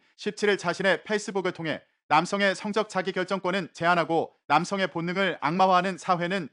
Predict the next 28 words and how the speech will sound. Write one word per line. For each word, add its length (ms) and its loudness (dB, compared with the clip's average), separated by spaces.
전혀 340 0
정상적인 580 -2
사회가 420 2
아니다라고 460 0
지적했습니다. 760 -10
이어 340 2
여성의 460 2
권리를 340 2
존중하는 460 -2
만큼 340 -8
남성의 440 2
권리도 460 0
동등하게 540 0
존중하는 500 -2
것이 380 -2
당연한 340 0
상식이라고 720 -4
말했습니다. 580 -8
천 160 -2
당선인은 540 0
성인이 420 -2
성인만 420 -2
들어올 220 0
수 140 -6
있는 160 -4
공간에서 640 -4
공연 300 0
또는 280 -2